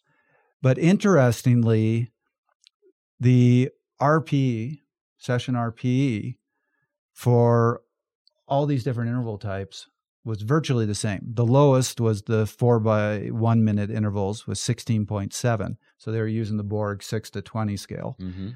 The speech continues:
Speaker 1: The highest was the eight by f-, uh, four minutes at seventeen point two.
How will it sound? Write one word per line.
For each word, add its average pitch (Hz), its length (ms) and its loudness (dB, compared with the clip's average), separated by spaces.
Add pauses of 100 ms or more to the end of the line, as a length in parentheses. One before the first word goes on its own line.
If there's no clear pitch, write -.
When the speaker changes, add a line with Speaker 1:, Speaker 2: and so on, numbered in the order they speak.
(260)
Speaker 1:
The 113 120 2
highest 123 720 2
was 110 240 -2
the 120 160 -4
eight 113 200 0
by 107 160 -2
f-, - 160 -10 (280)
uh, 107 200 -2
four 180 300 2
minutes 107 360 -2
at 117 200 -6
seventeen 110 560 -2
point 98 260 -12
two. 95 240 -14